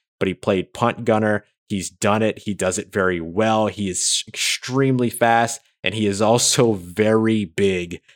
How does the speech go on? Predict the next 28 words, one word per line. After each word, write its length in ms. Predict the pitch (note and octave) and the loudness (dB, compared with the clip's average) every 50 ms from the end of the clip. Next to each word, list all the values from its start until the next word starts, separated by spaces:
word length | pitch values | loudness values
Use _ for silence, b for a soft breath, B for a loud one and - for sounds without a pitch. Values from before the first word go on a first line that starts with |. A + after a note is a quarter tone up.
| b b | b b
as 320 | - G2 F#2+ F#2 F2+ E2+ F2 | 0 0 2 2 0 -2 -2
well. 300 | F#2 F#2 F2+ F2 F2 E2+ | -2 0 0 0 0 0
So 160 | - - G2+ | -2 -2 -4
you 160 | F#2 F2+ F2 | -4 -4 -6
get 240 | E2 - G#2+ G#2 F#2 | -4 -2 -2 -2 -2
him 280 | G2+ G#2 G#2+ G#2 G#2 G#2 | -2 -2 -2 0 0 -2
and 240 | - G2 G2 F#2+ | -2 -2 -2 -2
that 220 | F#2 F2 D#2 - - | -2 -2 -2 -4 -4
size, 560 | - - A2+ G#2 G#2 G#2 G#2+ G#2+ G#2+ G2+ - - | -4 -2 0 2 2 4 2 2 2 0 -2 -2
even 300 | A#2+ B2+ C3+ D3+ D#3+ C#3+ | -2 0 2 2 0 2
just 200 | B2+ C3+ B2+ C3 | 2 2 2 2
in 100 | B2+ A2+ | 0 0
a 60 | G#2 | 0
special 380 | - - B2 A2+ G#2+ - F2+ E2+ | 0 2 2 2 2 0 -4 -6
teams 360 | - - A2 A2 A2 G#2 G2 | -4 -6 -2 -2 -2 -2 0
role, 220 | G2+ G#2 G2 F#2+ F#2+ | 0 2 4 4 2
I 80 | F#2 | 2
think 200 | - - G2+ - | 0 -2 -6 -4
that 100 | G#2 - | -4 -2
that's 260 | F#2+ F#2+ F#2 - - | -2 -2 -2 -2 -8
enough 420 | G#2 G2 F2+ F2+ F#2 F#2+ F#2+ - - | -8 -6 -6 -4 0 -2 -2 -2 -2
for 60 | G#2 | -4
the 80 | F#2+ F2 | -4 -4
Saints 300 | - - F#2+ F#2+ - - | -2 -2 -4 -4 -4 -8
to 40 | |
be 60 | F2 - | -12 -6
interested 600 | - G#2+ G#2 - - A2 G#2 G#2 - - G2+ G2+ | -4 -6 -6 -2 0 0 0 0 0 -2 -2 -2
in. 160 | G2+ G2+ | -2 -4